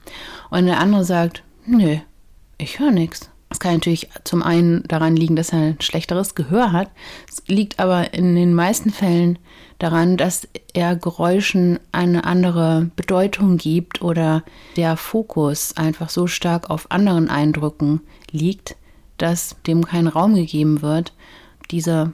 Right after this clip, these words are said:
auditiven Eindrücke wahrzunehmen. Es hat auch was mit einer Einstufung und einer Bewertung zu tun, die man selbst vornimmt. Wenn ich zum Beispiel es generell verurteile und falsch finde, dass Menschen Lärm machen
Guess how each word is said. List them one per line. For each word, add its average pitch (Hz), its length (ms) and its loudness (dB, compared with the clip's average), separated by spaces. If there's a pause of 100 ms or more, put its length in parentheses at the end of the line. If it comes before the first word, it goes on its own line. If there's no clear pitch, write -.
(140)
auditiven 170 520 -2
Eindrücke 147 440 -4
wahrzunehmen. 147 500 -4
Es - 140 -4
hat 170 160 -4
auch 160 160 -10
was 160 240 -2
mit 165 160 0
einer 160 240 0
Einstufung 160 880 0 (500)
und 156 120 0
einer 160 160 2
Bewertung 156 960 0 (180)
zu - 160 -10
tun, 156 340 -2
die 156 80 0
man 160 200 2
selbst 170 420 -4
vornimmt. 156 720 0 (720)
Wenn 156 120 0
ich 156 100 -2
zum 170 180 0
Beispiel 165 600 0 (580)
es 160 260 -2
generell 175 480 0
verurteile 175 680 -2
und 147 120 -2
falsch 202 420 -2
finde, 165 420 2
dass 160 240 -2
Menschen 165 400 0
Lärm 165 340 2
machen 180 480 -2